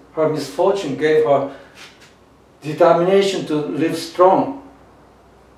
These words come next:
She discovered that she did not live for herself, but for a life given by God and Buddha. She realized that one should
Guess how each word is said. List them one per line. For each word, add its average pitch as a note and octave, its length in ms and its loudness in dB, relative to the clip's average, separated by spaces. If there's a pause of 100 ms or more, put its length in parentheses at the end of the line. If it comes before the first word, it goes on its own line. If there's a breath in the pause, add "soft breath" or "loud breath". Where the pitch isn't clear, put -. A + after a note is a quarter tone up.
(420 soft breath)
She D3+ 220 -8
discovered F#3 680 2
that - 260 2
she F#3 240 -4
did E3+ 220 -4
not G#3 280 2
live F#3+ 300 -2 (1120)
for E3 240 0
herself, E3 640 4
but E3 240 0
for F#3 240 2
a G3 80 2
life - 400 4
given E3+ 320 2
by C3+ 260 2
God E3 440 4
and C3+ 260 -4
Buddha. D3+ 400 -4 (2000)
She D3 240 -10
realized A3 560 2
that C#3 200 -2
one G3+ 240 0
should C3+ 480 -6